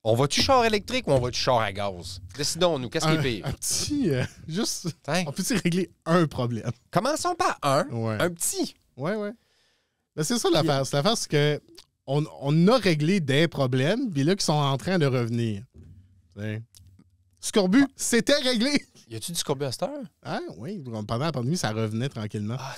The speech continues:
Speaker 1: t'as
Speaker 2: Parce que les,
Speaker 1: raison.
Speaker 2: parce que les gens ne veulent pas manger de fruits.
Speaker 1: T'as raison.
Speaker 2: Puis facile pour attraper le scorbut, là.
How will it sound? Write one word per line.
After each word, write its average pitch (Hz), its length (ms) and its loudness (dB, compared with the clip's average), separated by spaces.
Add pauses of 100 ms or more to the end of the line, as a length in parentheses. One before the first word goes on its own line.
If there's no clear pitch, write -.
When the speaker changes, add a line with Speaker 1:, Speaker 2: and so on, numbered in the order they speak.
Speaker 1:
t'as - 100 -12
Speaker 2:
Parce 127 160 0
que 180 80 2
les, 175 120 8
Speaker 1:
raison. 123 320 -8
Speaker 2:
parce 147 180 0
que 185 80 4
les 180 240 6
gens 220 260 6
ne 185 80 2
veulent 165 320 2
pas 208 180 2
manger 180 340 2
de - 100 -8
fruits. 165 680 -6
Speaker 1:
T'as 110 140 -6
raison. 107 600 -4
Speaker 2:
Puis 202 200 4 (240)
facile 302 500 2
pour 208 100 4
attraper 175 280 2
le 185 40 2
scorbut, 156 500 2
là. 131 180 0